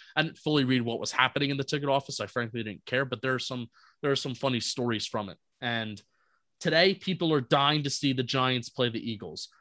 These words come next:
but then people die every week to see the Giants play. "My mother or father is dying," the phone calls go, "and her last request is to see this game. You have to help me. It's remarkable the number of times the same people can die.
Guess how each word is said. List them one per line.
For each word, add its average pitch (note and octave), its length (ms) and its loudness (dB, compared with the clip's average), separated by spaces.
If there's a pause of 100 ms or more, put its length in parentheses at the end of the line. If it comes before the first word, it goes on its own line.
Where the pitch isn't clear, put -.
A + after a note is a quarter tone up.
(180)
but C3 160 2
then D#3+ 200 6
people F3+ 340 0
die D3+ 480 4
every C3+ 280 0
week F3 260 0
to A#2+ 80 -12
see B2+ 160 -4
the A2 80 -8
Giants G2+ 380 -4
play. D#2+ 340 -8 (480)
"My F3+ 200 4
mother A#3+ 340 8
or A3 60 8
father A3 420 4
is F#3 140 2
dying," G3 440 4
the C#3+ 80 2
phone B2+ 280 2
calls A#2 320 0
go, G2 340 0 (220)
"and F#3 100 6
her A3 100 6
last A3+ 360 4
request G#3 420 2
is E3 120 -6
to D3+ 60 -6
see F#3+ 220 0
this F3 220 2
game. F3 400 2 (320)
You G3 120 6
have B3 180 4
to G#3 80 2
help A#3 240 6
me. A#2 280 -4 (180)
It's G3+ 220 4
remarkable G3 540 6
the C#3 100 0
number D3 240 2
of C3+ 140 0
times C3 400 -2
the A#2 80 -8
same D#3+ 260 2
people D3 300 -2
can A#2 180 -2
die. G#2+ 380 4